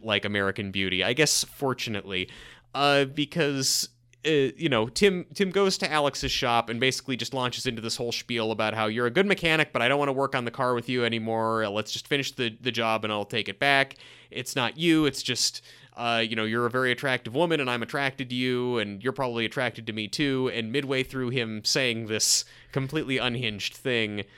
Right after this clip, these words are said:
uh, it, uh, Alex's boyfriend comes in and, uh, kind of deflates what Tim is saying, and she sends her boyfriend back outside for a second, and,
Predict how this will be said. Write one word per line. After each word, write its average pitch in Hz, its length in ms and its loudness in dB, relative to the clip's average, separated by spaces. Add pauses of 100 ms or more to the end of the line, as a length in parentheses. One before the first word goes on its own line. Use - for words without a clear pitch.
(320)
uh, 110 580 2 (260)
it, 131 400 -6
uh, 117 220 0
Alex's 123 540 0
boyfriend 123 580 0
comes 110 320 -4
in 98 480 -2 (140)
and, 98 680 -2 (800)
uh, 101 440 0 (600)
kind 147 200 4
of 101 180 -6 (100)
deflates 135 540 2
what 117 160 -4
Tim 120 180 -2
is 107 120 -2
saying, 110 680 0
and 113 300 0
she 127 340 -2
sends 127 280 -2
her 123 40 -2
boyfriend 113 380 -2
back 123 240 0
outside 107 640 0
for 110 120 -6
a 107 40 -6
second, 107 420 -2
and, 107 160 -8